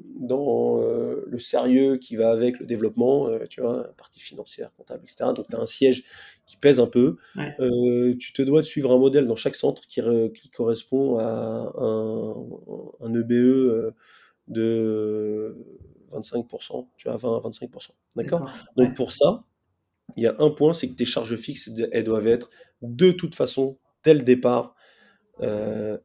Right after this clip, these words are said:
Speaker 1: hyper bien, euh, ajustées,
Speaker 2: Bien
Speaker 1: hyper
Speaker 2: sûr.
Speaker 1: bien ajustées. Voilà. Donc, le poids de ton loyer et des taxes qui vont avec ton loyer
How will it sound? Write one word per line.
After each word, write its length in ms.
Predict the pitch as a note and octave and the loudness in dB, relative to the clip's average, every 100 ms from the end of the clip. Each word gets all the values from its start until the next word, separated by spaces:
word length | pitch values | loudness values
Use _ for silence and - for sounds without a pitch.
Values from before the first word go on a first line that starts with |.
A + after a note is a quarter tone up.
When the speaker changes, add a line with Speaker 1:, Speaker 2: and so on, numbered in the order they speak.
| _ | _
Speaker 1:
hyper 460 | D3+ C3 - B2+ A2 | -10 -6 2 2 4
bien, 340 | A#2 B2 A#2+ - | 4 4 4 0
euh, 200 | A#2 A2+ | -2 0
ajustées, 420 | A2 G#2 - G2 G2+ | 0 -2 -10 -12 -10
Speaker 2:
Bien 120 | C3+ A#2+ | -8 0
Speaker 1:
hyper 160 | B2+ | 2
Speaker 2:
sûr. 40 | A#2+ | 4
Speaker 1:
bien 200 | A#2 G#2+ | 2 0
ajustées. 400 | G#2+ - A2 _ | -6 -14 -20 _
Voilà. 180 | A2+ - - | -10 -10 -6
Donc, 240 | A#2 A2 - - - | -2 -2 -6 -20 0
le 180 | A#2 - | 0 4
poids 180 | F#3 | 4
de 60 | F3+ | 4
ton 160 | - D#3+ | 6 8
loyer 560 | D3+ D#3 D3+ D3 C#3+ - _ _ _ _ _ _ _ _ _ _ | 10 10 10 6 2 -6 _ _ _ _ _ _ _ _ _ _
et 140 | D#3 C3+ | 6 6
des 160 | A#2 | 6
taxes 300 | C#3+ F3+ - | 4 2 2
qui 160 | - B2 | -4 -2
vont 140 | A2 | 0
avec 200 | G#2+ G#2 | 0 -2
ton 140 | - G#2+ | -4 2
loyer 400 | A2 D3+ G3+ | 4 4 0